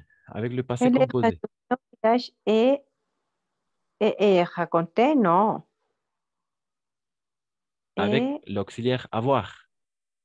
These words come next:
Speaker 2: et, et a, et a raconté tout.
Speaker 1: Voilà, c'est ça. Et a raconté tout, en effet, tout. O sea,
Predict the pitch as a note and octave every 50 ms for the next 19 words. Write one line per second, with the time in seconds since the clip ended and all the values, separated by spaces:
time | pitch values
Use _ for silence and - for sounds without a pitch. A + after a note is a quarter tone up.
0 | _ _ _ _ _ _ _ - F#3+ A3 B3 C4 - - _ _ _ _ _ -
1 | G#3+ B3 C4+ B3+ - - A#3+ B3 C#4 D4+ - - _ _ _ _ _ _ _ _
2 | _ _ _ _ _ _ _ _ _ _ _ _ _ _ _ _ _ _ _ _
3 | _ _ _ _ _ _ _ _ _ _ _ _ _ _ _ - G#3+ A#3 B3+ B3+
4 | _ - G#3 G#3+ A#3+ B3 - _ _ _ _ _ _ - G3+ - - G#3 G3 G3
5 | F#3+ - - - G3 G3 F#3+ G3 F#3+ _ _ - A#3 A#3 B3+ - - - G#3 D#3+
6 | E3+ - _ _ _ _ _ _ _ _ - E2 F2 G2+ A#2 B2+ C#3 C#3 C#3 C#3+
7 | C#3 C#3 C3 A2+ F2 - _ _ _ _ _ _ _ _ _ _ - F2 G2 G#2
8 | G#2+ A2 G#2 - A2 F#2+ D#2+ - _ _ _ _ _ _ _ _ _ _ _ _
9 | _ _ - E2 - - - D#2+ D#2 - - - E2+ F#2+ G#2+ A2 G#2+ - G#2 G2+
10 | F#2 E2+ E2 G2+ A2 B2 C3+ B2+ _ _ _ _ _ _ _ _ _ - - B2
11 | A2+ F2+ - _ _ _ _ _ _ _ - E2 F2 G2 G#2 A2 A2 A2 G#2 F#2
12 | - G#2 F2 D2 - _ _ - A2+ F#2+ D#2 - _ _ _ _ _ _ _ _
13 | _ _ _ _ _ _ _ _ _ _ - F#2+ G2+ G2 C#3+ C3+ F#2+ B1+ - _